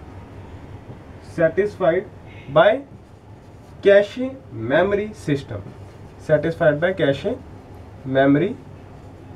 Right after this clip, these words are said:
system, ठीक है जी।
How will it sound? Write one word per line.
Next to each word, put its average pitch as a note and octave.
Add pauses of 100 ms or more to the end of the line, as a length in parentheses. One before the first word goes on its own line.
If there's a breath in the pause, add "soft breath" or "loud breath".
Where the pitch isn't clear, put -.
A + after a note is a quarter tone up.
(1400)
system, D3 (800)
ठीक F#3+
है G3+
जी। G#3